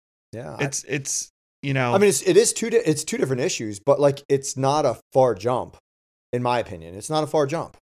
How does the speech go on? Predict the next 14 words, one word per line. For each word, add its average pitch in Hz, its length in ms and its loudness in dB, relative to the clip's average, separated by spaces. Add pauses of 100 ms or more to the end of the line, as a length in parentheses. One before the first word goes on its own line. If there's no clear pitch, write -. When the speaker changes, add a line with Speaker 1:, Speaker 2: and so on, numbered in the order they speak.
Speaker 2:
Right. 226 220 2
Speaker 1:
It's - 100 -14
just 185 140 -4
Speaker 2:
It, 233 40 0
Speaker 1:
not. 139 280 -6
Speaker 2:
it's 208 200 -2
two 277 160 -4
different 240 300 -2
issues, 156 420 -4
but 147 120 -2
it's, - 340 -6
it's 139 180 -6
still 160 540 0 (840)
murder 139 560 0